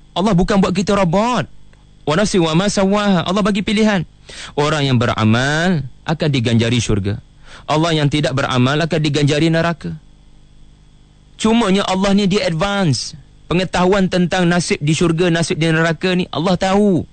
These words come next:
Tetapi Allah tidak menulis sesuatu di Lauh Mahfuz kecuali apa yang telah kita pilih. Kalau kita memilih untuk beramal,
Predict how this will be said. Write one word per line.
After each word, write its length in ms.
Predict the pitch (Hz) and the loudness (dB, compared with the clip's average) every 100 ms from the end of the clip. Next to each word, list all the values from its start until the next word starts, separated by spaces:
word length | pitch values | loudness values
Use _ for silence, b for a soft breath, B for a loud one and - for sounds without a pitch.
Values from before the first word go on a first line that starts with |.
| - B B B B B B | -20 B B B B B B
Tetapi 320 | 170 175 202 | -6 -4 -2
Allah 480 | 180 180 180 226 220 | -2 0 0 2 0
tidak 480 | 160 185 165 196 190 | 0 0 0 0 0
menulis 560 | 160 160 160 185 - | 0 2 2 2 0
sesuatu 560 | 170 - 151 143 185 180 | -2 -2 -2 0 2 2
di 160 | 160 160 | 2 0
Lauh 160 | 170 143 | 0 -2
Mahfuz 400 | 151 120 170 170 | -2 -2 0 -2
kecuali 800 | - 170 160 143 131 185 233 359 B B B B 156 | -2 -2 0 0 0 0 -2 -6 B B B B -4
apa 260 | 156 - 190 | -4 0 2
yang 160 | 170 160 | 2 2
telah 240 | 175 180 | 0 0
kita 240 | 202 208 | 0 -2
pilih. 480 | - 220 247 233 117 - - - B B B B | 0 2 2 2 0 -2 -16 -20 B B B B
Kalau 240 | - 233 247 | -2 0 0
kita 240 | 247 240 | -2 0
memilih 400 | 220 226 247 247 | 2 4 2 2
untuk 320 | 190 180 165 | 2 0 0
beramal, 560 | 180 165 165 180 208 | -2 2 2 2 0